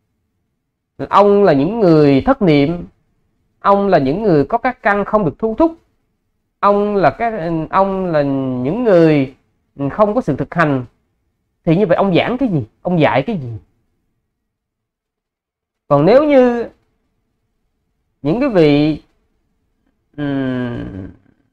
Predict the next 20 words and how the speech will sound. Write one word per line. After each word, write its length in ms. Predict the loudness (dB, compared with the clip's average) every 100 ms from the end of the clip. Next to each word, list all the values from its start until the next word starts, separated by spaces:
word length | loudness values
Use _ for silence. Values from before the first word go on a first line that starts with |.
| _ _ _
pháp 160 | -2 0
sư, 220 | 0 0 -4 _ _ _ _ _ -6
những 140 | -2
vị 140 | 0 0
thông 160 | 0
thuộc 180 | 0 -4
kinh 160 | -4 0
tạng 380 | 0 0 -4 -12 _ _ _ _ _ _ _ _ _ _ -10
mà 420 | -4 0 0 -2 -6 _ -2
chỉ 200 | -2 0
trích 280 | -2 -6 _ _ _
những 200 | -6 -4
vị 100 | -2
pháp 200 | -2 0
hành 380 | 0 -2 -4 -10 _ _ _ _ _ _ _ -4
là 120 | -2
những 200 | 0 0
người 260 | 2 2 2
ngu 200 | -2 2
dốt, 340 | 4 4 0